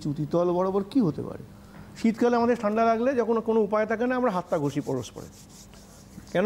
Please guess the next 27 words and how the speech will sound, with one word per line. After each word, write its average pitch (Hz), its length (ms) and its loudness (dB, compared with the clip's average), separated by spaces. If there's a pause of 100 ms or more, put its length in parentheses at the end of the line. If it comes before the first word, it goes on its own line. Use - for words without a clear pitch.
(120)
ঘষি 208 280 2
না? 285 60 4 (140)
আমাদের 180 240 2 (100)
হাতেতে 170 300 -4
তাপ 160 320 0
উৎপন্ন 214 360 -2 (120)
হয়, 311 160 0 (540)
এই 160 200 0
তাপ 170 160 2 (120)
উৎপন্ন 180 340 -4 (160)
হওয়ার 175 260 2 (100)
ফলে 165 260 4 (1000)
আমাদের 156 300 2 (100)
একটা 156 140 -2 (100)
গরম 156 200 4 (100)
অনুভূত 123 300 -2 (100)
হয়। 98 120 -14
তাহলে 220 220 -2
আমরা 240 120 2 (120)
সামান্য 160 340 -2 (120)
আমাদের 220 280 0
হাত 147 160 0 (120)
ঘষলে 185 260 -4 (140)
যদি 208 120 -4 (120)
তাপ 170 160 2 (100)
পাই, 131 180 0 (600)
তাহলে 202 200 -8